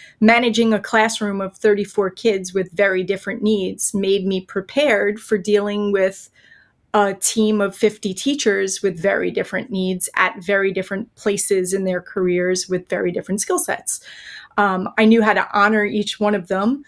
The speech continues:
And instead of making assumptions, I asked, you know, like, at the very beginning, when, when you do something right, how do you like to be celebrated?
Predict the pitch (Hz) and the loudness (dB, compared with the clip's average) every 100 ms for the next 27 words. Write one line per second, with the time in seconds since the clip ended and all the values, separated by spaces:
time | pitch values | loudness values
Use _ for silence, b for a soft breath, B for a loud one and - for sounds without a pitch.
0 | b b b _ - 214 208 - 226 220 | b b b _ 0 2 2 4 4 4
1 | - 226 214 202 202 202 208 190 - 202 | 4 4 4 0 -2 0 0 0 0 -2
2 | 180 214 220 185 185 - 285 226 196 - | 0 0 2 2 2 0 0 0 -2 -8
3 | - 220 208 185 190 196 190 180 180 185 | -10 -4 -2 0 0 0 -2 -2 0 0
4 | 180 185 185 196 185 - 185 185 190 185 | 0 -2 -4 -4 -4 -6 -4 -2 0 0
5 | 196 - 196 196 202 214 202 - 202 196 | -4 -6 -2 2 2 2 -2 -2 -4 -2
6 | 185 185 190 - 185 190 208 214 214 226 | -2 0 -2 -4 -4 0 2 2 -2 -2
7 | 254 254 285 247 185 - - | 0 0 0 0 -2 -4 -8